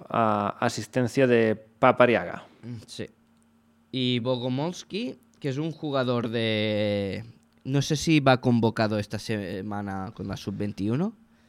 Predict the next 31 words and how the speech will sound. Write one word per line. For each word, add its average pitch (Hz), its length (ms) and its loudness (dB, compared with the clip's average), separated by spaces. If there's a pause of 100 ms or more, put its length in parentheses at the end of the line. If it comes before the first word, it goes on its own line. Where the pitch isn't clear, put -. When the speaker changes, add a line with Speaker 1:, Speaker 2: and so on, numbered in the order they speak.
(640)
Speaker 2:
pero 120 320 2
es 117 80 0
un 131 120 -2
jugador 127 400 2
joven, 87 380 -6
¿eh? 156 260 -4
Y 104 60 -4
Speaker 1:
Sí, 123 340 4
veintiún 123 360 4
años. 113 380 2 (880)
Speaker 2:
y, 85 840 -10
bueno, 90 400 -10
y 107 200 -4
participando 104 920 2
bastante 90 540 -6
en, 73 160 -12
Speaker 1:
Ujú. 110 100 -6
Speaker 2:
en 104 60 -4
selección. 110 400 0
Speaker 1:
Empezaron 151 480 10
muy 131 200 6
bien 120 220 6
la 110 100 8
temporada, 107 460 4
Bogominsky, 113 960 2
Kirill 113 280 0
Zinovic, 120 560 4 (460)
pero 123 160 2
se 127 140 0
han 135 80 2
ido 117 500 2